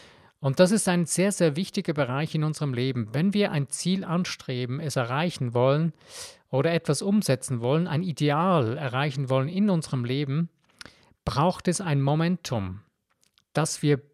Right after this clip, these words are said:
das, ein Momentum braucht es immer wieder. Aber wenn du jetzt losgehen willst, brauchst du ein Momentum der Motivation, der Inspiration in dir drin, wo du merkst, „Jetzt beginne ich“, und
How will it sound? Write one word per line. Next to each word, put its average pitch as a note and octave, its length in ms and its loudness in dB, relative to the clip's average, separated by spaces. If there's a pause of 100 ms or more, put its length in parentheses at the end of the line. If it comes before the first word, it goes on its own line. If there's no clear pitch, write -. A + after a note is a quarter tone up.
(120)
das, - 280 -2
ein D3+ 160 0
Momentum D#3+ 440 2
braucht D#3+ 320 -2
es D3+ 100 -2
immer E3+ 400 2
wieder. D#3+ 520 2 (420)
Aber C#3 420 4 (100)
wenn D3 180 2
du F3+ 60 0
jetzt F3 240 -2
losgehen D#3 600 0
willst, C#3 240 -2
brauchst - 280 -2
du - 40 -2
ein C3 80 0
Momentum C#3 560 0
der C#3+ 120 0
Motivation, C#3+ 1120 -2
der B2+ 380 2 (640)
Inspiration E3+ 840 2
in G#3 200 2
dir E3+ 160 0
drin, F#3 320 0
wo D#3 100 2
du C#3+ 80 -2
merkst, D3 480 -2
„Jetzt D#3 380 -2
beginne D3 500 0
ich“, F#3 320 -4
und C#3+ 340 -4